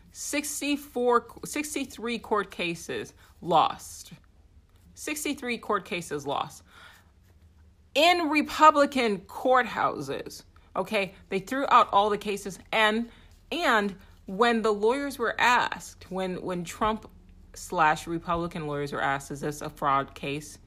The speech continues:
in the court while they were under oath, all of the lawyers kept saying, "No, no, it's not a fraud case." So they knew that it wasn't, it wasn't fraud.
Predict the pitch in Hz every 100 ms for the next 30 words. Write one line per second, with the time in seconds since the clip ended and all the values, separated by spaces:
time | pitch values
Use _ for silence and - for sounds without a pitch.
0 | - - - - 226 220 214 - 196 147
1 | - 170 156 156 156 170 156 156 147 143
2 | - - - - 214 214 202 - - 220
3 | - - - - - _ - - - -
4 | 165 170 175 202 180 170 170 165 156 -
5 | - - 185 269 240 160 147 185 196 -
6 | 165 170 175 190 262 - - - - -
7 | _ - 190 170 202 185 175 - 165 139
8 | - 180 - - 180 262 285 269 220 180
9 | 160 143 139 - - - - 151 151 -
10 | - - -